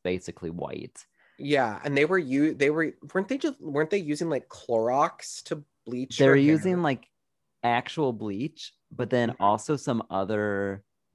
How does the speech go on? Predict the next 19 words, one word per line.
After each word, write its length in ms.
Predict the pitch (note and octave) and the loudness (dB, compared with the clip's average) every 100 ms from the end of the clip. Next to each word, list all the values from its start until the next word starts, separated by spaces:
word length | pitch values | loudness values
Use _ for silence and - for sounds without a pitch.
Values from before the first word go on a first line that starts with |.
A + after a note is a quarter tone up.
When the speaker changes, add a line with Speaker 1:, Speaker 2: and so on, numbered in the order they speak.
| _ _ | _ _
Speaker 1:
I 100 | C3 | -4
can't 260 | - C3+ E2+ | -2 -4 -2
remember, 440 | G#2+ F#2 F2+ F2 | -2 0 0 -2
but 120 | F2+ | 0
it 20 | G#2+ | 0
was, 100 | G#2+ | 0
like, 200 | - - | -6 -4
a, 140 | G#2+ B2+ | 2 2
it 80 | G#2+ | 2
was, 180 | C#3+ | 0
like, 160 | D3 - - | -2 -4 -8
a 80 | |
crazy 540 | A#2 - A2 G#2 G#2 A#2+ | -10 -6 -2 -2 -2 -6
concoction, 800 | - G2+ - E2 D#2 - D#2 D#2 | -8 -10 -6 -4 -4 -8 -12 -10
and 220 | - G2 | -6 -2
they 80 | G2+ | 0
would 140 | G#2 | 4
do 160 | D#3+ D3 | 4 4
Speaker 2:
Yeah, 100 | A#2+ | 2